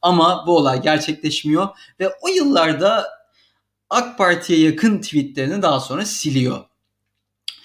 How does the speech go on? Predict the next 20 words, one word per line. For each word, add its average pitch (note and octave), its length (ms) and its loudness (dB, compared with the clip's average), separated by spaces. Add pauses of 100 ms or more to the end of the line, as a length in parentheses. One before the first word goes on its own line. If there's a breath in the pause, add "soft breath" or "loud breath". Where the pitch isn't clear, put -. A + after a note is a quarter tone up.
(280 loud breath)
Ve G3+ 380 2
o A3+ 100 2
yayını G3 360 2 (200)
gerçekten F#3+ 520 -6
çok - 240 -10
büyük D#3 160 -10
bir D#3+ 80 -12
ilgiyle D3+ 360 -2
izledim, B2 360 -4
A B2+ 220 -4
Haber'de B2 340 -2
çıktığı - 340 -8
yayını. C3 260 2
Çünkü D#3+ 260 0
Mehmet D#3 440 4
Metiner'in D#3 840 2 (540 loud breath)
tavırları G3 500 2
çok - 280 -2
iyiydi. E3 580 -4 (140)
O - 420 -2